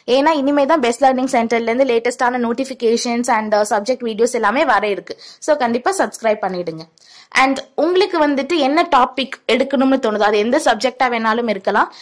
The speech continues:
என்ன topic உங்களுக்கு எடுக்கணும்னு தோணுதோ அதை comment செக்ஷன்ல comment பண்ணுங்க. So அந்த topic, அந்த கமெண்ட்க்கு எவ்வளவு likes இல்ல எவ்வளவு பேர் comments பண்றாங்க அப்படின்றத பொறுத்து நாம இனிமே update,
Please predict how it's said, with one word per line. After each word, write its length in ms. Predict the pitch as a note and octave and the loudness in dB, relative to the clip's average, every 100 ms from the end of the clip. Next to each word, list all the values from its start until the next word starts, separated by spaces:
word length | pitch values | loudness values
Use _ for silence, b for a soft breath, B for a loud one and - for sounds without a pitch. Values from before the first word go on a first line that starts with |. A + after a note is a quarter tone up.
| B | B
என்ன 300 | A#3+ D4+ F#4+ F4 | -4 0 2 4
topic 300 | C#4 C#4 C4 | 2 2 -2
உங்களுக்கு 360 | B3+ B3 A#3+ | -2 0 0
எடுக்கணும்னு 360 | A3+ A#3+ C4 C4 | 0 0 -2 0
தோணுதோ 160 | A3+ G#3+ | 0 2
அதை 180 | D#4+ C4 | 2 2
comment 320 | A#3 B3+ C#4+ B3 | 0 0 0 -2
செக்ஷன்ல 320 | - A#3 C4+ D4 | -2 -2 -4 -4
comment 260 | A3+ A#3+ - | -6 -8 -6
பண்ணுங்க. 460 | A3 F#3 G3 C#4 B B B | -6 -4 -4 -4 B B B
So 260 | - D4 | 0 2
அந்த 320 | C#4+ B3 C4 C4 | 4 2 2 4
topic, 420 | C#4 D4 D4 C#4+ B3 | 4 4 -2 -4 -2
அந்த 300 | G#3+ A#3+ A#3 | 0 0 0
கமெண்ட்க்கு 440 | A#3+ C4 C#4+ C#4 A#3+ | 2 0 0 4 4
எவ்வளவு 240 | A#3 C4 | 4 2
likes 320 | A#3+ A#3 A#3+ C4+ | 2 0 0 -2
இல்ல 120 | A3+ | 0
எவ்வளவு 200 | A#3 B3 | 0 0
பேர் 140 | B3+ | 0
comments 400 | B3 A3 A#3+ - | 2 0 0 -2
பண்றாங்க 500 | B3 A3+ A3 G#3+ A#3 | -2 0 0 2 0
அப்படின்றத 400 | F#3+ A3 A3+ A3 | 0 -4 -2 -4
பொறுத்து 540 | G3+ G#3+ G#3 D#4+ A4+ B B B | -2 -2 -2 0 -2 B B B
நாம 240 | B3+ B3+ | 2 2
இனிமே 180 | B3+ D4 | 2 2
update, 400 | B3 A3 A3+ C#4 | 2 2 0 -2